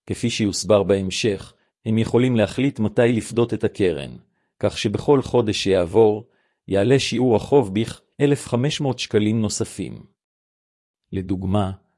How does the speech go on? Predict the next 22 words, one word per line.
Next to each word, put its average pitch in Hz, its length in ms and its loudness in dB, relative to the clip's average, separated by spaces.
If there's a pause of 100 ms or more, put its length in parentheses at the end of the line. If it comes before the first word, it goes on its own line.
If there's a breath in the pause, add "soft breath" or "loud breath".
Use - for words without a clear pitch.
במידה 101 500 2
והחליטו 113 500 0
שברצונם 104 680 0
להחזיר 120 460 0
את - 100 0
החוב 135 300 2
לאחר 107 380 2
שנתיים, 98 640 -2 (300)
יהיה 123 240 4
עליהם 101 280 2
לשלם 85 540 -4 (1120)
מאתיים 135 500 2
שמונים 104 480 2
ושישה 107 420 2
אלף 110 260 2
שווה 104 320 0
מאתיים 127 460 0
חמישים 107 480 -2
אלף 101 540 -2
ועוד 104 300 2
עשרים 113 320 0
וארבע 85 420 0